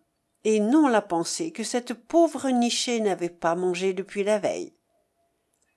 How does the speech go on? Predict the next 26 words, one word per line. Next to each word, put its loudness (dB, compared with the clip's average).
Résultat 0
de -4
ses -4
réflexions, -2
la -2
Harde 2
se -4
remettait 2
à 4
boire, -2
et 4
comme 2
les 0
deux -4
fillettes -2
et 0
le -2
petit -8
garçon -2
ne -2
parvenaient -2
pas -2
à 2
retenir -2
leurs -6
gémissements, -4